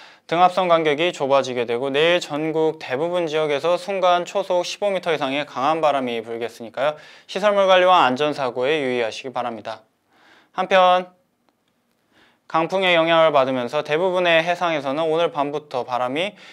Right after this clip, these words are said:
초속 구에서 십사 미터로 강하게 불고 물결도 최대 삼 미터까지 높게 일겠으니까요. 항해나 조업하시는 분들은 최신 기상정보 확인하셔서 해상 안전사고에 유의하셔야 되겠습니다. 또한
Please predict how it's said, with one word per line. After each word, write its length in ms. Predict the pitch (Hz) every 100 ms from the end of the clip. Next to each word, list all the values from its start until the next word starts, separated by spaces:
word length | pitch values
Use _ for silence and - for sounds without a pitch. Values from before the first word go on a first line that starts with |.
| _
초속 380 | - 196 190 185
구에서 480 | 151 170 165 160 151
십사 400 | 175 - 156 165
미터로 580 | 165 156 139 170 202
강하게 380 | 202 120 127 123
불고 320 | 113 113 135 - - _
물결도 460 | 160 208 196 180 180
최대 340 | 202 185 185
삼 240 | 180 196
미터까지 600 | 214 214 175 151 135 120 117
높게 340 | 120 - 123
일겠으니까요. 680 | 113 120 - 113 113 143 160 - -
항해나 460 | - 208 214 190 180
조업하시는 580 | 170 170 175 165 165 151
분들은 380 | 143 139 165 185
최신 440 | 190 175 180 170
기상정보 580 | 143 139 139 127 123 131
확인하셔서 540 | 135 131 113 113 131 - - _
해상 220 | 175 180 165
안전사고에 680 | 147 151 147 139 123 143
유의하셔야 500 | 135 120 117 110 117
되겠습니다. 580 | 113 110 107 - 107 113 _ _ _ _
또한 460 | 175 175 175 175